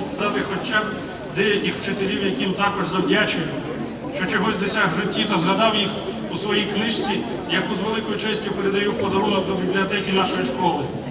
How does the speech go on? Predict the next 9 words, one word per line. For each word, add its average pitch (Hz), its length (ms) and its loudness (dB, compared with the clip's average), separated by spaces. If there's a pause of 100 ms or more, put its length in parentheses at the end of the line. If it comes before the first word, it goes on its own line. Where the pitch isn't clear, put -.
(400)
А 156 80 -2
це 214 140 0
мої 214 200 2
вчителі 208 420 -2
Олена 208 280 2
Валеріанівна 196 580 2
Ширяєва, 185 540 0
Ніна 190 180 2
Анатоліївна, 190 680 0